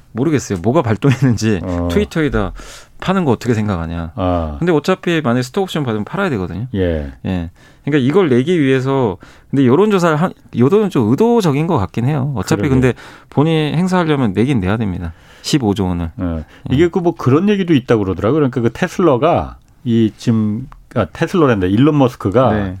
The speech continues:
Speaker 2: 이거 한 게 미국 아까 말씀하신 이제 부유세라는 거 있잖아요.
Speaker 1: 네.
Speaker 2: 그 억만장자들한테 그러니까
Speaker 1: 네.
Speaker 2: 한 뭐 몇백 명 된다고 해요.
Speaker 1: 네.
Speaker 2: 이 사람들한테만 굉장히 고효율의
Speaker 1: <laughs>
Speaker 2: 그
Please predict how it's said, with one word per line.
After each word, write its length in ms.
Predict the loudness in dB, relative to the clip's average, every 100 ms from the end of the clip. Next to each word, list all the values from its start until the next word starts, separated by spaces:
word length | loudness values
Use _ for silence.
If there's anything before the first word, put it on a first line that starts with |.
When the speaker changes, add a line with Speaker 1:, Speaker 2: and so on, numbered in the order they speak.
| -4
Speaker 2:
이거 160 | -2
한 120 | 0
게 100 | 2
미국 340 | 2 2 4 4
아까 220 | 2 2
말씀하신 500 | 2 2 2 2 2
이제 160 | 2 2 -4 -20 -20 _
부유세라는 560 | 2 4 4 2 4 2
거 80 |
있잖아요. 320 | 2 2 4 4
Speaker 1:
네. 140 | 2
Speaker 2:
그 160 | 2 0
억만장자들한테 1080 | 2 4 4 2 0 2 2 2 0 0
그러니까 260 | 2 2 2
Speaker 1:
네. 300 | 0 -2 -6 -10 -14
Speaker 2:
한 240 | -8 -4 0
뭐 260 | 0 0 -4 -6
몇백 340 | -2 0 0
명 160 | 2 2
된다고 380 | 2 4 4
해요. 240 | 4 4 2
Speaker 1:
네. 120 | 2
Speaker 2:
이 40 | 2
사람들한테만 680 | 2 2 2 2 2 0 0 -2
굉장히 300 | 2 4 2
고효율의 800 | 2 2 4 6 6 6 2 -2 -6
Speaker 1:
<laughs> 60 |
Speaker 2:
그 280 | 0 2 2